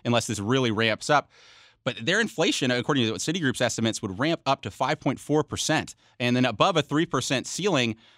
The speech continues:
uh, uh, the Chinese central bank ha-, has real limitations on their ability to take action to kinda spur, uh, um, the economy there. And as well, you have to layer over, too,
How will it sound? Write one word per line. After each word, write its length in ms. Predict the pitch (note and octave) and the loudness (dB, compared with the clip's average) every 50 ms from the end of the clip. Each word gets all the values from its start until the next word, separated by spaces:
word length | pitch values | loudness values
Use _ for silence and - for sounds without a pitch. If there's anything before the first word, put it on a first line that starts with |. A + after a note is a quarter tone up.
| _ _ | _ _
uh, 40 | B2 | 0
uh, 360 | B2 A#2+ A#2 A2 A2+ - A2+ | 0 2 2 2 0 0 -2
the 60 | G2+ | -4
Chinese 360 | G2 - D3+ D#3 D#3+ D3+ C3+ - | -2 -2 0 2 2 2 2 2
central 280 | - D3+ - C#3+ A#2+ | 0 0 0 0 -2
bank 360 | F2+ - A#2+ C3+ D3 C#3 - - | 0 2 2 2 2 0 -2 -2
ha-, 120 | C3+ A#2+ | -4 -2
has 180 | - A2+ G#2+ G2+ | -2 -2 -4 -4
real 300 | G2 G2 B2+ D#3 E3+ D#3 | -2 -2 0 0 2 2
limitations 680 | D3+ C#3+ B2+ A2+ - D3 D#3+ D3+ - B2 A2+ G2 - - _ _ _ - _ | 2 2 0 0 0 -2 -2 -2 0 0 -2 -2 -4 -8 _ _ _ -4 _
on 100 | B2 B2 | 2 4
their 100 | B2 A#2+ | 4 4
ability 340 | A2+ G#2 B2+ B2+ B2+ A#2+ G#2+ | 4 4 4 4 4 2 2
to 80 | G#2 | 0
take 260 | - - B2+ C3 - A#2 | 0 -2 -2 -2 0 0
action 380 | A#2 A#2+ A#2+ - - B2+ A2 | 0 0 0 -2 -2 -2 -2
to 60 | A2 | -2
kinda 200 | - B2 A2+ G2+ | -2 -2 -2 -2
spur, 480 | - - - - B2 A#2+ A#2+ A#2 A2+ G#2+ - _ - - _ _ _ - | -4 -6 -2 0 2 2 4 4 2 0 -2 _ -20 -20 _ _ _ 0
uh, 220 | G#2+ G#2 G2+ G2+ - | 2 2 2 2 2
um, 460 | G#2+ G2+ G2+ G2 F#2+ F#2+ F#2 F2 - _ _ _ _ _ _ _ _ - - _ | 2 2 2 2 0 0 -2 -4 -6 _ _ _ _ _ _ _ _ -20 -12 _
the 100 | A#2+ B2+ | -2 -2
economy 440 | C3 - - D3+ F#3 A#3 A3 F3+ C3+ | -2 0 0 0 0 2 2 0 2
there. 300 | A2+ A#2+ A#2+ A#2+ - - | 4 4 4 4 4 2
And 120 | C3 B2 | 2 2
as 160 | A#2 G#2+ - A#2+ | 2 0 0 0
well, 260 | D3 A3 D4+ C#4+ B3 | 0 2 2 2 2
you 80 | E3 | 2
have 120 | D3+ D3 - | 2 2 0
to 80 | D3+ B2+ | 0 0
layer 260 | C3 C#3+ D3 C#3+ C#3+ | 2 2 4 4 4
over, 240 | C#3+ C#3+ C3 C3+ C3 | 4 2 2 0 -2
too, 340 | - - A3 B3+ C4+ C4 | -4 -2 -4 -4 -4 -4